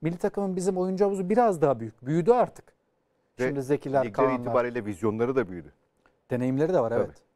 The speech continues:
Speaker 1: Lig deneyimleri,
Speaker 2: Tabii.
Speaker 1: Serie A deneyimleri, Premier Lig deneyimleri, Lig bir deneyimleri falan. Yani kulüp deneyimleri de bu milli takım artık olgun bir milli takım.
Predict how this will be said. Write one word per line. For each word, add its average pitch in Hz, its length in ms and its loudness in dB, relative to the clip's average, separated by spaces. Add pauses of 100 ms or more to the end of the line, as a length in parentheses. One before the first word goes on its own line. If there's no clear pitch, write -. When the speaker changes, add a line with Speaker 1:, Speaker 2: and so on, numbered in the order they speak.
(360)
Speaker 1:
Lig 131 180 -6
deneyimleri, 117 380 -4
Speaker 2:
Tabii. 101 120 -2
Speaker 1:
Serie 135 200 0
A 131 140 2
deneyimleri, 123 380 -6
Premier 127 460 -2
Lig - 140 -16
deneyimleri, 120 480 -4 (800)
Lig 135 240 -4
bir 139 180 0
deneyimleri 135 480 0
falan. 131 280 -4 (200)
Yani 113 120 -6
kulüp - 360 -4
deneyimleri 190 380 -2
de 151 120 -2
bu 165 80 0
milli 190 220 0
takım 190 260 -4
artık 185 320 -2
olgun 170 360 2
bir 185 40 0
milli 147 160 -2
takım. - 280 -8